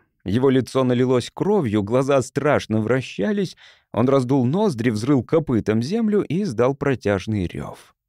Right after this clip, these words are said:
«Да наплевать, как это зародилось, идиот!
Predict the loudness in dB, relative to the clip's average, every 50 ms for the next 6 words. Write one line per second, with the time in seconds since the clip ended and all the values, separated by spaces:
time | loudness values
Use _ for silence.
0 | _ _ _ _ _ _ _ -8 -8 -2 0 2 2 2 2 2 0 0 0 0
1 | -6 -4 0 2 2 2 2 2 4 4 4 4 4 2 0 0 -2 -2 0 0
2 | -2 0 0 0 0 2 2 2 4 2 2 2 2 4 4 4 2 2 0 0
3 | -2 -2 2 4 4 4 4 4 4 2 0 -2 _ -20